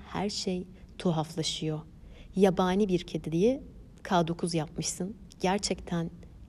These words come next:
elini çek, doğaya dokunma, hayvanlara dokunma. Bu, bu hayvanın doğası değil," falan deyip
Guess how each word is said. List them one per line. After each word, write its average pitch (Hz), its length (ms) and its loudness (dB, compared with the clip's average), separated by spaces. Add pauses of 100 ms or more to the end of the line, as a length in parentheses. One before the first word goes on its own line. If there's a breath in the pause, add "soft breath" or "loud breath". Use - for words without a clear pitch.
(120)
elini 185 380 6
çek, - 420 0 (200)
doğaya 190 440 4
dokunma, 170 640 0
hayvanlara 180 580 0
dokunma. 170 500 0 (340 loud breath)
Bu, 208 200 4
bu 233 160 6
hayvanın 208 460 6
doğası 180 380 4
değil," 185 180 4
falan 208 480 2
deyip 185 300 2